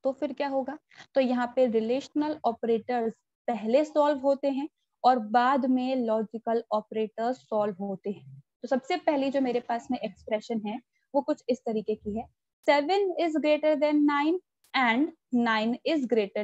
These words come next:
than three। तो अब यहाँ पे दो हमारे पास में relational operators हैं,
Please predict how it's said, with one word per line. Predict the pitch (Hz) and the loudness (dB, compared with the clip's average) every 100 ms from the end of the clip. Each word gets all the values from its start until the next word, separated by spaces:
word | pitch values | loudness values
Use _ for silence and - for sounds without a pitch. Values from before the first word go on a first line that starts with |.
| 208 | 0
than | 302 349 - | 2 2 -2
three। | 262 196 _ _ _ 311 | -4 -4 _ _ _ 2
तो | |
अब | 269 | 2
यहाँ | 254 269 254 - | 2 0 -2 -2
पे | 320 - 220 | -2 -4 -4
दो | 208 254 | 4 6
हमारे | 311 285 277 285 | 6 2 2 0
पास | 285 277 - | 0 -2 0
में | 285 | 0
relational | 262 262 269 - 285 | 2 0 -2 -4 -4
operators | 262 254 269 269 262 | -2 -2 -2 -2 -4
हैं, | 269 | -8